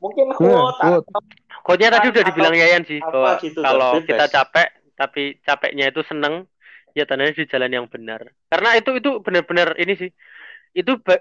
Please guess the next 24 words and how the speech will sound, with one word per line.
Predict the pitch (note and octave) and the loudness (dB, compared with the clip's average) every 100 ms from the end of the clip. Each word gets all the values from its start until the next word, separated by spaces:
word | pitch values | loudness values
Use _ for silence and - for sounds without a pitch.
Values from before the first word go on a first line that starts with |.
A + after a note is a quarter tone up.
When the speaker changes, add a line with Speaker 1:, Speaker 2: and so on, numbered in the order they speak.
| - G#3+ | -2 -6
Speaker 3:
itu | B3+ | 0
apa | G#3+ G3 D#3+ | 0 0 0
ya? | |
Itu | C3+ A3+ | 0 -2
bagian | G#3+ F#3+ F3 | -2 0 0
dari | E3+ E3 | 0 0
kesimpulan. | F3 F#3+ F3 E3+ D#3 C3 _ _ | -2 -4 -2 0 0 -4 _ _
Capek | F#3+ F3+ G#3 | -2 0 0
itu | A3 | 0
kan | C4 | -2
bisa | A3+ | -4
dia-, | G3 E3 E3+ _ | 0 2 2 _
dirasakan | E3 D#3 D#3+ E3 G3+ | 0 0 0 0 -2
di | E3+ C#3+ | 0 0
akhir | D3 D#3 D#3+ | 0 0 -2
nggak | C3+ A#2 | -2 -6
sih? | A#2+ _ _ _ _ _ _ _ _ _ _ _ _ _ D3 | -16 _ _ _ _ _ _ _ _ _ _ _ _ _ -6
Capek | D3 D3+ | -4 -2
itu | E3+ | -2
kan | F#3 | -2
bisa | E3 | -4
dirasakan | D#3 C#3+ C3+ C#3 C#3 D3 | -2 -2 -2 -2 -4 -4
di | A#2+ | -8
akhir. | B2 - | -8 -12